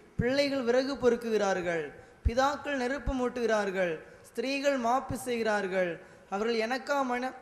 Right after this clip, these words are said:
மனமடி உண்டாக்குகிறார்கள்? தங்கள் முகங்கள் வெட்கப்பு-, வெட்கத்துக்குட்படும்படி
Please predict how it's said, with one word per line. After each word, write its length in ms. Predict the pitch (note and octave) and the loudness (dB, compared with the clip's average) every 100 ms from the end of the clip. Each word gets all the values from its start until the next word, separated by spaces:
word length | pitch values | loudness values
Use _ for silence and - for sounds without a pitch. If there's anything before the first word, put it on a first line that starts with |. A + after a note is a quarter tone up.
| A#3 | -8
மனமடி 380 | A3+ B3+ C4 C4 | -6 -2 0 0
உண்டாக்குகிறார்கள்? 880 | B3 A#3+ B3+ A#3+ B3 A#3+ A#3+ B3 G#3 E3 - - - | 2 2 0 0 2 2 2 2 0 -4 -14 -20 -10
தங்கள் 240 | G#3 A3 | -6 -4
முகங்கள் 460 | A3 A#3 C4+ C#4 B3+ | -2 0 2 2 2
வெட்கப்பு-, 480 | A#3+ C#4+ A3+ - - - - - - F#3+ - G3 | 0 -4 -8 -10 -12 -20 -20 -20 -20 -20 -14 -4
வெட்கத்துக்குட்படும்படி 1160 | G#3+ B3 C4+ - - B3 B3+ B3 A3+ G#3 F#3 | -4 2 2 2 -8 -2 2 4 4 4 4